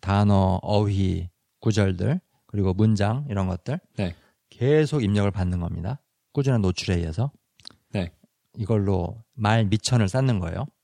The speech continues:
Speaker 2: 네.
Speaker 1: 그리고 두 번째 할 일은 문화적 이해. 문화적 이해를 형성한다.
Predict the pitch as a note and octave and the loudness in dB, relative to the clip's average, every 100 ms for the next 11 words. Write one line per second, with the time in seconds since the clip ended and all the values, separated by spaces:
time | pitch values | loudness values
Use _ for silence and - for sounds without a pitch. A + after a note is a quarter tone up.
0 | _ _ F#2+ F2 D#2+ - _ _ C3 C3 | _ _ 0 0 -2 -12 _ _ -2 0
1 | B2+ C3+ C#3+ E3 D3+ C3+ B2 A#2 E3 A3 | 0 2 2 2 2 2 2 2 0 -4
2 | - _ _ _ _ A2 C3+ C#3 B2+ A#2 | -8 _ _ _ _ 4 6 4 4 0
3 | - G#2 F2+ E2 D2+ _ _ _ _ _ | -2 -4 -2 -2 -6 _ _ _ _ _
4 | _ _ _ - A2+ B2 A#2 A2 G2+ A2+ | _ _ _ -2 2 4 4 2 2 2
5 | G2 A#2 A2 F#2+ E2+ A#2+ | 2 2 0 -2 -4 -8